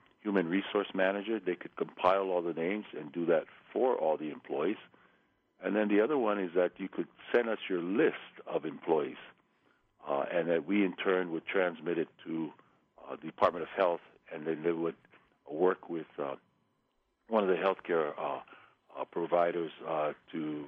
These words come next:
uh, healthcare operators to get you, uh, a place for you to,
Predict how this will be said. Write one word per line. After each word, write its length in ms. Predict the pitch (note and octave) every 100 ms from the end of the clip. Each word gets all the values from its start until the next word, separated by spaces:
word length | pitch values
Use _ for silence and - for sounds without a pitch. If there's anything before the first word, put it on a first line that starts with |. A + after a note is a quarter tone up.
| -
uh, 180 | C#2 -
healthcare 400 | - G2 - F2
operators 460 | E2+ - D#2+ D#2 D2 - - _ _
to 100 | E2
get 180 | F#2 F2 -
you, 280 | E2+ D#2+ D#2
uh, 200 | D2+ D2 - _ _ _
a 40 | -
place 260 | - F#2 E2
for 80 | -
you 300 | E2 E2+
to, 60 | D#2+